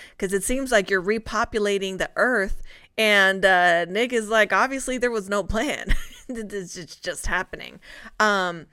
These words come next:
I don't know how that just happens. I mean, a, you know, there's a few things that have to take place before the baby comes out. But, um, anyway, just, I guess Nick Cannon's not getting a vasectomy, and we should expect a few more babies this year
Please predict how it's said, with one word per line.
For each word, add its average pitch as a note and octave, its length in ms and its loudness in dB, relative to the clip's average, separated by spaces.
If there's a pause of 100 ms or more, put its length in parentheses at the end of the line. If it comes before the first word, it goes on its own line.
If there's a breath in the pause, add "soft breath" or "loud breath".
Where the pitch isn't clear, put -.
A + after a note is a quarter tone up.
(540)
I F#3 80 4
don't F3+ 160 0
know F#3 100 2
how F#3 140 2
that F3 200 2
just F3+ 360 0
happens. F3+ 380 0
I E3+ 60 -4
mean, E3+ 200 -8
a, D#3+ 120 -8 (540)
you F3 200 -10
know, D#3 200 -14
there's F3 320 -8 (100)
a - 60 -8
few G3 180 -6
things F#3+ 260 -4
that E3+ 80 -2
have E3+ 140 -6
to - 80 -16
take F3 240 -4
place E3+ 240 -6
before E3+ 280 -10
the - 80 -14
baby E3+ 280 -4
comes E3 280 -12
out. D3+ 240 -4 (300 loud breath)
But, F3+ 300 4
um, F3 340 0 (380 soft breath)
anyway, G#3 520 4
just, G3+ 300 -8 (420 soft breath)
I G#3 80 6
guess A3+ 220 4
Nick A#3+ 180 -2
Cannon's A3+ 400 -2
not G3+ 220 2
getting G3+ 220 0
a G3+ 40 -2
vasectomy, A#3 680 -2
and G3 180 -2
we F#3+ 120 2
should G3 240 -4
expect - 540 -2
a F#3 140 0
few G3+ 220 -8
more F#3 160 -4
babies F3+ 420 -4
this E3 260 -10
year F3 280 -4